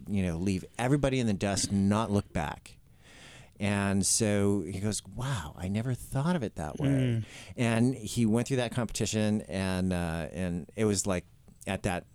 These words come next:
Speaker 1: time, it was the second highest score in the world, second only to Qibo f-, Qibo from China. And, uh, you know, he didn't have to do his last dive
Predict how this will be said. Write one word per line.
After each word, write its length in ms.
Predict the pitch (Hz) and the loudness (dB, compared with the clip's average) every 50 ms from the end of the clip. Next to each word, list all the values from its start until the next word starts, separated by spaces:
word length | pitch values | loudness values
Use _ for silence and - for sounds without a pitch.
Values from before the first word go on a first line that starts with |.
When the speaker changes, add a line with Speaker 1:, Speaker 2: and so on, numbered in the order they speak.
| - - - | -20 -10 -8
Speaker 1:
time, 560 | - - - 156 151 110 92 87 85 90 92 | -4 -2 0 2 2 2 0 0 -2 -2 0
it 60 | 95 | 0
was 180 | 92 90 82 80 | 0 -2 -2 -2
the 80 | 98 | 0
second 360 | 92 - - 120 117 - 127 113 | 0 2 2 2 0 0 -2 0
highest 280 | 107 117 110 98 - | 0 0 0 0 -2
score 240 | - - 101 92 92 | -2 0 0 0 2
in 80 | 90 87 | 2 0
the 80 | 85 | 0
world, 380 | 82 85 85 85 85 87 87 104 - _ - - | 0 0 2 2 2 0 0 -2 -6 _ -14 -8
second 420 | 170 - - 113 95 - 110 101 - | -4 -2 0 0 0 -2 -4 -4 0
only 280 | 98 104 107 110 107 101 | 2 2 4 2 2 0
to 120 | - 104 | -2 -6
Qibo 540 | - - - 101 101 82 76 90 82 80 85 | -6 -4 -4 -4 -4 -2 -2 -4 -2 -2 -4
f-, 240 | 85 - - - - - - - - | -6 -8 -14 -18 -18 -20 -20 -18 -16
Qibo 500 | - - 110 101 90 78 90 82 85 85 | -10 -6 -4 -4 -2 -2 -2 -2 -2 -4
from 240 | - - 92 90 87 | -4 -6 -6 -6 -4
China. 560 | - - - 101 127 156 156 101 78 65 58 - - - - - - - - - - - - | -6 -4 -4 -4 -4 -2 -2 -4 -4 -6 -10 -14 -16 -18 -16 -16 -16 -16 -18 -18 -20 -14 -6
And, 420 | 101 107 104 104 104 101 101 104 104 | -2 0 0 2 2 2 2 2 2
uh, 340 | 101 101 101 98 92 90 85 - | 2 0 0 -2 -2 -4 -4 -4
you 140 | 104 98 98 | -2 0 0
know, 200 | 92 92 92 - | 0 0 -2 -4
he 200 | 101 - 113 123 | -4 -2 0 0
didn't 160 | 113 131 120 | 2 2 2
have 180 | 120 123 117 - | 2 0 0 -2
to 80 | 117 | -4
do 160 | 107 113 123 165 | -2 0 0 0
his 160 | 180 151 110 | 0 0 0
last 300 | 101 90 78 69 - - | -2 -2 -2 -4 -4 -4
dive 300 | 90 78 71 69 64 | -4 -6 -6 -8 -10